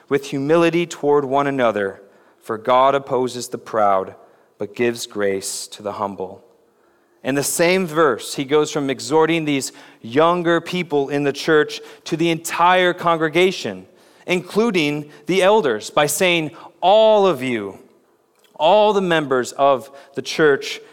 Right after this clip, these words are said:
should show humility toward one another." And Peter says that this is something that we put on. He says, "Clothe yourselves."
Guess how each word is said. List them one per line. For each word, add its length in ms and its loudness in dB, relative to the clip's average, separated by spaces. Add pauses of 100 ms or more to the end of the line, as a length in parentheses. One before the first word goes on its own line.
should 240 -12
show 360 2
humility 680 -2 (360)
toward 520 -2 (280)
one 160 -4
another." 540 0 (1040)
And 120 -8
Peter 280 2
says 320 2
that 120 -6
this 160 -2
is 80 -6
something 500 0 (200)
that 120 2
we 140 2
put 400 0
on. 480 2
He 180 -8
says, 320 0 (280)
"Clothe 560 4
yourselves." 960 0